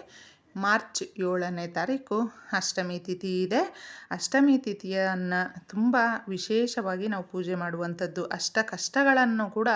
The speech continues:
ನಿವಾರಣೆ ಮಾಡುವಂಥದ್ದು ಆ ತಾಯಿ. ವಾರಾಹಿ ದೇವಿಗೆ ತುಂಬ ಪ್ರೀತಿಕರವಾದ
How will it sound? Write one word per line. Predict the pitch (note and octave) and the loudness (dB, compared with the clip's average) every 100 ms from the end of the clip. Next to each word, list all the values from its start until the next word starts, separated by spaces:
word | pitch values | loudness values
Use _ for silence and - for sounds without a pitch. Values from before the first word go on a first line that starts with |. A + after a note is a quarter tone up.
| G3+ - - - - - | 0 -4 -16 -20 -14 -6
ನಿವಾರಣೆ | G#3 A3 A#3 B3+ B3 | 0 4 6 6 4
ಮಾಡುವಂಥದ್ದು | A3+ F#3+ F#3 F#3 F3 F3 F3+ E3+ D4+ - - | 2 0 0 0 0 -2 0 2 2 0 -6
ಆ | E3+ | -4
ತಾಯಿ. | F3+ D#3+ E3 E3+ E3+ - - - | -2 -2 -2 -4 -6 -14 -18 -2
ವಾರಾಹಿ | F3+ G3+ C4 C#4 C4 G#3+ | 2 4 4 2 0 0
ದೇವಿಗೆ | F#3+ F#3 G3+ | -2 -2 -4
ತುಂಬ | G3+ F3+ G3 A#3+ | -6 -6 0 0
ಪ್ರೀತಿಕರವಾದ | B3+ A3 G#3+ G#3 G3 F#3 F3 E3 | 0 -2 -4 -6 -4 -4 -4 -4